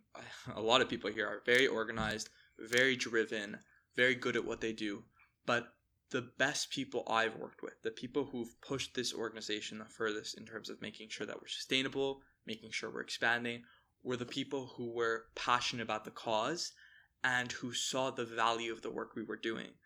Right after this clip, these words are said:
So I think that's the most important criteria, having people come in, when they come in and they say, "Oh, I wanna he-, work here," what we wanna know is why. Because if you wanna work here to really make a difference in your community, I think that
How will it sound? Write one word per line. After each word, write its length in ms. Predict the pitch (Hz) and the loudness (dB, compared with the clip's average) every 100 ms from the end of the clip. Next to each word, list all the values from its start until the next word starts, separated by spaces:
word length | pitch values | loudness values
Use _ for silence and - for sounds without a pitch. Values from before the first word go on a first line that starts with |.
| - - - | -20 -20 -16
So 360 | - - 127 120 | -6 0 2 4
I 100 | 120 | 2
think 280 | 120 147 120 | 0 -8 2
that's 280 | 120 120 - | 4 4 0
the 80 | 120 | -4
most 260 | 113 110 | -6 -6
important 280 | 113 113 110 | -10 -12 -8
criteria, 440 | 113 110 110 127 - | -6 -6 -6 -6 -4
having 300 | 120 117 120 | -2 -2 -4
people 240 | 120 120 | -8 -8
come 240 | 110 120 139 | -6 -4 -2
in, 240 | 135 117 113 | -4 -6 -12
when 120 | 131 117 | -14 -14
they 60 | |
come 220 | - 123 | -8 -4
in 100 | 120 | -4
and 120 | 113 117 | -4 -6
they 80 | |
say, 220 | 117 113 - - - - - | -2 0 0 -8 -20 -6 2
"Oh, 140 | 160 | 4
I 100 | 147 | 4
wanna 180 | 143 139 | 2 -2
he-, 200 | - - - | -4 -8 -6
work 220 | 120 131 | -4 -2
here," 240 | - 110 - - | 0 -2 -2 -8
what 260 | 117 117 117 | -2 0 0
we 180 | 147 | -2
wanna 240 | 143 127 120 | 0 -2 -4
know 240 | 110 107 104 | -4 -4 -6
is 160 | 104 _ | -14 _
why. 400 | 104 113 50 50 - _ _ _ - | 0 4 4 0 -8 _ _ _ -4
Because 260 | 127 127 | -2 2
if 320 | 123 117 - _ _ | 2 0 -10 _ _
you 200 | - 139 | -6 -4
wanna 200 | 147 147 | -2 -2
work 160 | 131 127 | -2 -4
here 220 | - 127 | -2 -2
to 180 | 123 123 | -2 -8
really 440 | 113 113 120 123 | -6 0 0 0
make 160 | 120 117 | -2 -2
a 40 | |
difference 300 | 120 117 113 | -2 -4 -10
in 80 | 113 | -10
your 100 | 113 | -10
community, 600 | - 117 110 120 151 165 - - _ - | -12 -10 -8 -2 0 -2 -8 -20 _ -4
I 80 | |
think 340 | 117 127 120 - | -2 -4 -4 -2
that 160 | 113 | -2